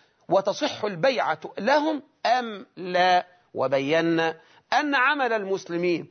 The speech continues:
منذ أن تعددت هذه الدويلات وتفرقت وأصبح المسلمون في شرق وفي غرب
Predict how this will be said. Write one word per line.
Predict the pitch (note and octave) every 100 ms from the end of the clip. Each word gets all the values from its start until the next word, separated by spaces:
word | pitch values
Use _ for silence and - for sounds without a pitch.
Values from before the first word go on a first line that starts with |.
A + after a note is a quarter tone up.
| _ _
منذ | F#3+ E4 F4 A#3 A#3+ A3+
أن | A#3
تعددت | A#3 F#3+ G3 D#3 D#3+ F#3 D#3 -
هذه | D3+ G3+ A#3 F#3
الدويلات | D3+ E3 D3+ E3 G3 C#3+ - _ - - -
وتفرقت | C4 D4 B3 - G3+ F#3 G#3+ G#3+ E3+ - - _ - -
وأصبح | F3+ D4 C#4 A#3+ - C4+ - G3 G#3
المسلمون | G#3 G#3 F#3+ G#3+ A3
في | G3 F#3+
شرق | - G3+ F#3+ - D#3 - - -
وفي | B3 C#4+ B3+ G#3
غرب | G3+ A3+ F3+ F3 C#3+